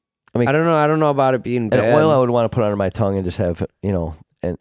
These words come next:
Speaker 1: and
Speaker 2: Yep.
Speaker 1: it seems like that's the best way for that.
Speaker 2: Yep.
Speaker 1: I mean, there's no better delivery system than in your own saliva and letting it dissolve in
Speaker 2: That's
Speaker 1: your body.
Speaker 2: really good. Yeah.
Speaker 1: Yeah. I mean,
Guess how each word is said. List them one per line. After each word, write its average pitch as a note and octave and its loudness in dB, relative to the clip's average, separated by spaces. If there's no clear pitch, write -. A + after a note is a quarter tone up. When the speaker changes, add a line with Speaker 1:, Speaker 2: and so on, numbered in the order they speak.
Speaker 1:
and - -4
Speaker 2:
Yep. - -4
Speaker 1:
it - -6
seems G#2+ -6
like G2+ -2
that's G2 -2
the F#2+ -8
best F2+ -6
way E2+ -6
for E2 -8
that. F#2+ -4
Speaker 2:
Yep. A#2+ -2
Speaker 1:
I F#2+ -4
mean, G2+ -4
there's G2 -4
no G#2 0
better F#2+ -2
delivery F#2+ -4
system F2+ -10
than F2 -8
in G2 -8
your F#2 -4
own F2 -6
saliva E2+ -8
and D#2+ -8
letting E2 -12
it D2 -16
dissolve E2 -6
in A2+ -2
Speaker 2:
That's A#2 -8
Speaker 1:
your - -8
body. A2+ 0
Speaker 2:
really G2 -2
good. F#2+ -4
Yeah. G2 -4
Speaker 1:
Yeah. D#2+ -8
I - -12
mean, F2 -6